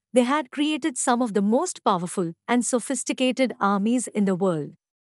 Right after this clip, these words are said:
This led to a belief that war was inevitable, and that a country needed to be prepared for conflict in order to ensure its survival.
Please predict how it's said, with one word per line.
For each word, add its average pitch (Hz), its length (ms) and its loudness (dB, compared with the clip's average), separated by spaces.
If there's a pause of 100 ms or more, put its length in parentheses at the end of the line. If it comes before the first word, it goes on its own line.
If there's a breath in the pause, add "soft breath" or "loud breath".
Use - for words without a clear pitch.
(580)
This 339 300 0
led 262 240 0
to 330 140 2
a - 20 -2
belief 226 460 2
that 185 240 0
war 208 260 2
was 202 240 0
inevitable, 202 640 0 (340)
and 247 160 2
that 254 140 2
a 254 60 0
country 247 420 0
needed 269 400 0
to 254 80 -2
be 233 140 0
prepared 233 480 0
for - 160 -4
conflict 214 560 -2
in 208 100 2
order 180 320 -2
to 220 220 -2
ensure 285 580 0
its - 180 -2
survival. 180 600 0